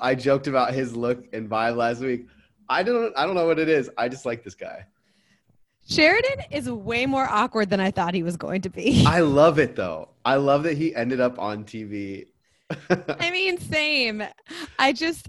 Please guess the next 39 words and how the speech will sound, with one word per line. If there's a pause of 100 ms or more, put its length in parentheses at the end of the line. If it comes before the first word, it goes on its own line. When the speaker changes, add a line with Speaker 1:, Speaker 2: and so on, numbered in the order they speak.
Speaker 2:
am, (1400)
it's, (840)
I
don't
know
what
it,
I
think
it's
maybe
his, (120)
how,
like, (380)
tall
he
is
and
how,
um,
Speaker 1:
He
is,
he
is
huge
Speaker 2:
how
Speaker 1:
by
Speaker 2:
different
he
Speaker 1:
comparison. (140)
Speaker 2:
looks,
like, (240)
with
his
hair
and,
like, (300)
you
know,